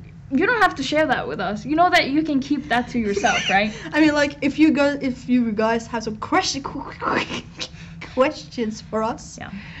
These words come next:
Speaker 2: we will answer them.
Speaker 1: Yeah, definitely.
Speaker 2: And
Speaker 1: Um,
Speaker 2: it can be any questions, actually.
Speaker 1: Yeah.
Speaker 2: It doesn't have to be, like, specific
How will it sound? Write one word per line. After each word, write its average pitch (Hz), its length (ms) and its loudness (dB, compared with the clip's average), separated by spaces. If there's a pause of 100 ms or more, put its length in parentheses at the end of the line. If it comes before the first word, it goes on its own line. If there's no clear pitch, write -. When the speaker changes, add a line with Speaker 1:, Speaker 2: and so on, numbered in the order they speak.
(200)
Speaker 2:
we 175 100 -12
will 165 160 -6
answer - 280 -8
them. - 180 -16 (580)
Speaker 1:
Yeah, 294 280 0 (160)
definitely. 214 500 -4
Speaker 2:
And 262 260 6
Speaker 1:
Um, 220 200 2
Speaker 2:
it 247 100 -2
can 311 100 -2
be - 240 0 (220)
any 269 240 0
questions, 403 500 -4
actually. 415 460 -6 (220)
Speaker 1:
Yeah. 269 320 -6
Speaker 2:
It 262 120 0
doesn't 311 220 -4
have 285 120 -4
to 254 60 -10
be, 233 120 -2
like, 208 200 -4
specific 240 440 -10